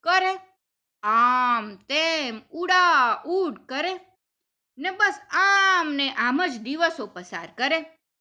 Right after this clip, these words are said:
આ કલ્લુની એક ખૂબ જ ખરાબ આદત હતી. એ હતી કે એને બધાની નકલ કરવા જોઈએ. કાંઈ પણ વિચાર્યા કર્યા વગર એ તો બધાયની નકલ કરે.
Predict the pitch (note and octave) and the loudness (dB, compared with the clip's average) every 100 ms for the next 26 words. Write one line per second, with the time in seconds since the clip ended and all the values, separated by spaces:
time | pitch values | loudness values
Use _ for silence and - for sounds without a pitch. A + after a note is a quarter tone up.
0 | _ _ _ _ _ _ _ - C4 - | _ _ _ _ _ _ _ -4 -4 -4
1 | G#3 G3 C#4+ G4 F4+ F#4+ _ _ _ F4+ | -8 -6 -6 -4 -6 -8 _ _ _ -10
2 | G4+ _ - - C4 F#3+ A#3+ F4 - - | -10 _ -16 -8 -8 -6 -2 -2 -4 -8
3 | A3+ G#3 G3 G3 F#3 F#3 E3 - - _ | -2 -2 -2 -4 -6 -12 -16 -18 -20 _
4 | _ _ _ _ _ _ _ _ _ G#3+ | _ _ _ _ _ _ _ _ _ -8
5 | D#4+ A4+ A3+ F#3+ A3 F4 - _ _ _ | -4 -2 -4 -4 -6 -6 -8 _ _ _
6 | _ C#4 D#4 - G3+ G3+ D4+ G4+ A3 B3+ | _ -10 -10 -10 -8 -4 -4 -4 -2 0
7 | F#4+ G4 G4 F#4+ F4+ A#3+ A3+ C4 C4 C4+ | 2 2 4 4 2 -2 -2 -2 0 -2
8 | A3+ D4 - F4 A#3+ F#3 E3+ E3+ F#3+ D4 | -4 -6 -2 -2 -2 -8 -10 -10 -8 -4
9 | D4+ D4 - _ _ _ _ _ _ - | -4 -6 -12 _ _ _ _ _ _ -16
10 | G3+ G3+ G#3+ - F4+ D#4+ A3+ G#3 D#4 D#4 | -8 -6 -6 -4 -2 -2 -6 -8 0 2
11 | D#4 C#4+ C4+ B3 A#3 A#3 A#3 - E4+ E4+ | 4 4 2 0 -4 -4 -4 0 0 0
12 | A#3 - _ - B3+ G4+ F4+ A3+ G3+ - | -4 -8 _ -14 -8 -6 -4 -4 -6 -8
13 | B3+ E4+ G#4 G4+ G4+ F#4 A3+ - D#4+ B3 | -2 0 0 -2 -4 -4 -4 -2 -2 -2
14 | G3+ A#3+ | -4 -6